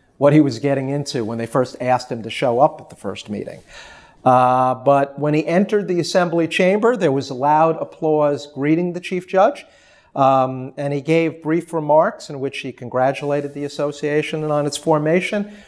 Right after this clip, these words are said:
wished it well into the future, and then delivered in a few sentences a stern lecture.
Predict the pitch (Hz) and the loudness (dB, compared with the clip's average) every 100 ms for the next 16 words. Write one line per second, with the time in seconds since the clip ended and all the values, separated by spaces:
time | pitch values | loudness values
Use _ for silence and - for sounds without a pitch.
0 | _ 123 139 151 - 156 156 139 151 165 | _ 2 4 4 2 0 0 4 6 6
1 | 170 156 156 151 139 - 196 196 208 196 | 2 -8 -8 -6 -6 -2 -2 0 2 2
2 | 196 - _ _ _ - 160 151 202 214 | 0 -16 _ _ _ 2 4 6 4 2
3 | 202 180 175 170 147 170 160 156 147 - | 0 2 4 4 4 4 4 2 0 -2
4 | 156 147 - 143 127 - 135 113 113 - | -6 -6 -4 -6 -8 -8 -8 -8 -4 0
5 | 131 120 113 101 - | 2 2 0 0 -4